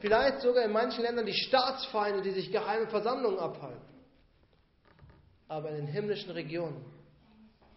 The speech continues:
wird anders auf die Kirche geblickt. In den himmlischen Regionen wird auf die Kirche geblickt und die Weisheit Gottes gesehen.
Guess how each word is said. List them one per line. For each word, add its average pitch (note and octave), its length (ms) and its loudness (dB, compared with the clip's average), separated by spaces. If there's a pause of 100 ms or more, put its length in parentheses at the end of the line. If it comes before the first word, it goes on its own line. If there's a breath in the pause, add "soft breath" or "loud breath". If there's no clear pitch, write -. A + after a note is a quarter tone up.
(920)
wird D#3 160 -8
anders E3+ 320 -6
auf B2+ 100 -8
die C3 100 -14
Kirche B2+ 340 -12
geblickt. B2+ 300 -14
In E3 60 -14
den D#3 120 -6
himmlischen G#3 400 0
Regionen F3+ 580 -2 (160 loud breath)
wird E3+ 140 0
auf E3 80 -6
die E3 80 -6
Kirche F#3 360 0
geblickt E3+ 400 -6
und D3+ 140 -8
die C#3+ 180 -10
Weisheit D#3 640 -4
Gottes D3+ 420 -8
gesehen. B2 300 -20